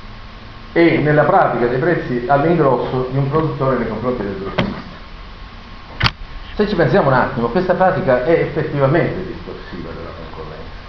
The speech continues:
Cioè, il grossista ha bisogno nel suo assortimento di avere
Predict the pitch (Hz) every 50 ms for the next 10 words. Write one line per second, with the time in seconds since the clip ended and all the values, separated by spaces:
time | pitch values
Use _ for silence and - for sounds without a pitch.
0 | - - - - - - - - 147 139 151 147 175 170 170 - - 190 170 -
1 | - 135 123 - 131 147 139 131 131 127 - 147 131 113 107 104 104 101 104 -
2 | - 131 123 - - 117 101 95 104 113 117 120 113 104 95 98 95 95 101 104
3 | 107 104 98 95 95 -